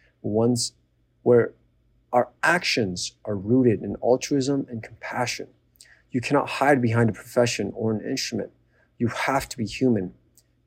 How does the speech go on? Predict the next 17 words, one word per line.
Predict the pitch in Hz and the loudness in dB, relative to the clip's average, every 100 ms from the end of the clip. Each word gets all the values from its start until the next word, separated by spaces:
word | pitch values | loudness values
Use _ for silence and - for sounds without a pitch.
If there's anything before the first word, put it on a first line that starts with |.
| - | -4
Focus | - 147 156 - | 2 4 2 -4
your | 139 123 | -4 0
energy | 131 127 113 104 | 2 2 0 -4
on | - 104 | -6 -8
becoming | 92 104 - 113 117 | -8 -10 -8 -2 -2
the | 101 | -4
best | - 104 - - | -4 -4 -4 -6
human | 113 101 | -4 -2
you | 98 | -4
can | 98 95 | -6 -4
be. | 104 98 - _ _ _ _ _ - | -4 -4 -8 _ _ _ _ _ -2
Focus | 135 139 135 - - | 0 2 0 0 -2
on | 113 | -4
developing | 107 95 123 147 160 123 95 - _ _ _ _ - | -4 0 4 6 6 2 -6 -8 _ _ _ _ -6
empathy | 131 120 - 127 - | -6 -6 -2 -2 0
and | 120 | -2
compassion. | 120 113 117 110 107 - - | -2 -4 0 2 0 -6 -10